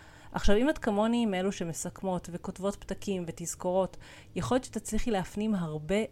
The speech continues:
ממה שקיבלת וגם להשתמש ולראות תוצאות. אבל רוב האנשים הם לא כאלה. לרוב האנשים יש קושי מובנה ביישום, והקושי הזה מתגבר כשאין סדר, כשאין תהליך מסודר שאומר לך מה ליישם ומתי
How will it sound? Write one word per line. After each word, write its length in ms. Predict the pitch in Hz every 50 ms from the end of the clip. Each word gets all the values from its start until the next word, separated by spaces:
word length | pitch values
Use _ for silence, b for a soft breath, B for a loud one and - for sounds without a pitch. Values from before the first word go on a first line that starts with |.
| -
ממה 320 | - 175 170 170 170 175 165
שקיבלת 560 | - - - - 151 160 202 247 269 254 -
וגם 280 | 175 170 165 190 208 233
להשתמש 640 | 262 262 - - - 170 185 233 262 247 - - - -
ולראות 360 | 165 156 160 151 156 160 -
תוצאות. 560 | - 156 - - 147 139 131 - - - - B B B B B B B B - -
אבל 120 | 170 180
רוב 280 | 180 175 180 202 208 226
האנשים 500 | 233 233 233 - - - 254 254 262 247
הם 140 | 214 180 165
לא 100 | 165 165 -
כאלה. 340 | - 165 143 135 127 123 123 - B B B B B B -
לרוב 300 | 170 170 160 196 220 233
האנשים 480 | 254 254 247 240 - - 247 240 240 226
יש 180 | 208 220 -
קושי 360 | - - - 247 226 - 247 233
מובנה 440 | 202 180 156 151 156 175 196 208
ביישום, 580 | 196 165 165 156 139 - - - - 160 147 139 131
והקושי 400 | 139 - - - 214 208 - 262
הזה 160 | 254 233 240
מתגבר 720 | 226 202 175 - 151 - 147 123 - 147 160 196 240 294 302 B B B B B B B
כשאין 300 | - - - - 190 208
סדר, 460 | - - - 190 175 151 147 131 123 127
כשאין 380 | - - - 175 - 214 233 254 254
תהליך 420 | - 233 180 165 170 214 208 -
מסודר 460 | 214 196 - - 160 160 175 185 196
שאומר 380 | 202 - - 151 147 160 165 175
לך 240 | 180 165 113 - -
מה 220 | 147 147 165 185 202
ליישם 500 | 196 185 180 - - - 170 170 170 165
ומתי 640 | 147 151 139 131 123 123 - 156 151 147 147 147 147